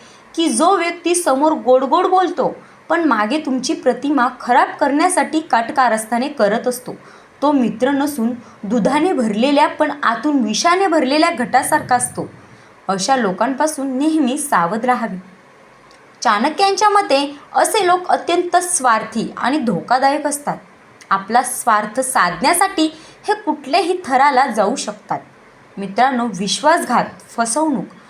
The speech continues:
आणि अपमान या गोष्टी त्यांच्या स्वभावातच असतात. त्यामुळे अशा व्यक्तींची जर तुम्हाला ओळख पटली तर त्यांच्यापासून जरा दोन हात लांबच राहा, हाच तुमच्यासाठी सर्वोत्तम उपाय आहे.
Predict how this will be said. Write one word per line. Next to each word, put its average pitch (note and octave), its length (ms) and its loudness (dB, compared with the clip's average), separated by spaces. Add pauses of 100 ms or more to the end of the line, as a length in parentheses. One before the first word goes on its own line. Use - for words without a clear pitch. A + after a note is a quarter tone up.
(180)
आणि B3 280 0
अपमान F#3 960 -6
या B3 160 4
गोष्टी A3 360 -6
त्यांच्या A3 360 -4
स्वभावातच D#4+ 680 0
असतात. G4+ 360 0 (720)
त्यामुळे A3+ 460 0 (100)
अशा A3+ 280 2
व्यक्तींची A3+ 640 -2
जर F#3+ 280 2 (100)
तुम्हाला C#4 340 2 (120)
ओळख A#3 260 2 (100)
पटली D4+ 340 -2 (560)
तर F4 200 4
त्यांच्यापासून C#4 800 0
जरा A#3 240 2
दोन A#3+ 260 0
हात A#3 260 -4
लांबच F#3+ 500 -2
राहा, E3+ 200 -4 (500)
हाच C#4+ 260 -8
तुमच्यासाठी G#3+ 640 -4
सर्वोत्तम C#4+ 680 -2
उपाय G#3+ 400 -2
आहे. F3 240 -4